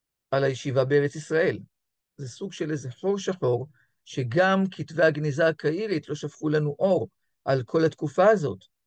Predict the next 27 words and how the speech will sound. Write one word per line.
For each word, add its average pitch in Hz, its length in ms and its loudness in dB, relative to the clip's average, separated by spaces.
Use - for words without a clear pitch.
על 151 160 6
ראשית 147 420 -2
תקופת 196 520 0
הגאונים 151 520 0
בארץ 170 340 2
ישראל, 170 540 0
אין 170 140 -2
לנו 170 160 -8
כמעט 135 340 -2
מידע. 135 340 -2
אז 156 300 -2
אנחנו 233 360 2
כל 240 160 6
הזמן 214 280 4
מנסים 170 460 -2
לגזור 156 420 2
אחורה. 123 340 0
זאת 147 180 -2
אומרת, 175 300 2
ממה 180 220 2
שאנחנו 170 380 -2
יודעים 165 380 -2
מהמאות 147 720 0
התשיעית, 127 680 -2
עשירית, 156 640 -2
אחד 226 280 2
עשרה, 156 300 2